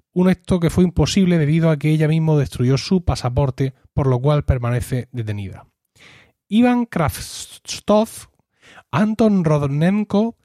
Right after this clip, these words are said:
y Maxim Znak, mis disculpas por mi pronunciación,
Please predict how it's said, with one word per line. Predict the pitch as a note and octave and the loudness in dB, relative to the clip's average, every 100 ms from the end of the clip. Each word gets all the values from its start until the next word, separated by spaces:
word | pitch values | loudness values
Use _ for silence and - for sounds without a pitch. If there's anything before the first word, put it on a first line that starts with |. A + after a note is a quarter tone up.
| _ - | _ -2
y | G3+ A#3 | 2 2
Maxim | F3 F3+ - - G3 A3 | 2 0 0 0 0 0
Znak, | - C#3+ C#3+ G#3 B3+ - - _ | -4 -2 0 -2 -4 -12 -20 _
mis | A#2 | -12
disculpas | G2+ - D3 C#3 B2 | -12 -4 -4 -2 -6
por | - A#2+ | -6 -6
mi | A2 | -4
pronunciación, | G#2+ G#2+ - G#2 C#3+ D3+ | -6 -6 -6 -2 -2 -2